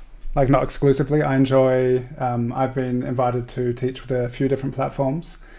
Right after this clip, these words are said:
and it's fun because everyone has a different approach and a different audience and a, also a different lo-, focus of what they are, um,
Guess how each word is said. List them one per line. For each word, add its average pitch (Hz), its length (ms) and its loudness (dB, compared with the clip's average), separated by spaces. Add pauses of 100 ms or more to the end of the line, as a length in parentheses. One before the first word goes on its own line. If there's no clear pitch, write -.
(320)
and 127 180 -2
it's 135 140 -2
fun 139 200 6
because 131 220 2
everyone 139 300 4
has 127 160 -2
a 120 40 -2
different 127 280 -4
approach 135 340 0
and 131 80 -8
a - 20 -8
different 127 260 -6
audience 135 640 0
and 131 180 -6
a, 123 240 -4 (460)
also 147 160 2
a 151 40 4
different 135 260 -2
lo-, 135 100 -6
focus 143 580 -2
of 131 160 -4
what 127 140 -4
they 123 180 0
are, 117 380 -2 (100)
um, 117 400 -4